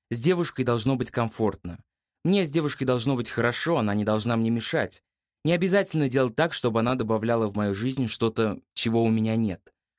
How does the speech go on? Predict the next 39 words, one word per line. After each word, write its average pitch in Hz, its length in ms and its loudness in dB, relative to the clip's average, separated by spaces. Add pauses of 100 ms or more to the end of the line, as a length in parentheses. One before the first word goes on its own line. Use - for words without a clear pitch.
(140)
У 175 60 2
меня 180 180 2
жизнь 135 280 0
очень 123 260 0
насыщенная 120 640 0
и - 20 -2
без 95 160 -4
всяких 120 380 -4
девушек. 80 520 -4 (460)
Но 170 140 2
девушка 156 460 0
не 135 80 2
должна 120 360 0
мешать, 123 560 -2
тянуть 113 340 0
вниз 110 400 0
и 123 140 0
назад. 120 560 -2 (340)
Я 170 140 2
должен 135 320 2
развиваться 113 600 0
рядом 98 280 0
с - 100 -6
ней 92 140 -2
в - 80 -14
том 104 180 2
же 95 100 -4
темпе, 143 520 -2 (240)
в - 20 -20
котором 156 460 2
развиваюсь 110 560 0
сейчас 98 400 -4
один. 98 340 -4 (560)
А - 80 0
если 156 280 0
мне 143 240 2
с - 100 -8
ней 117 120 0
некомфортно, 107 880 -2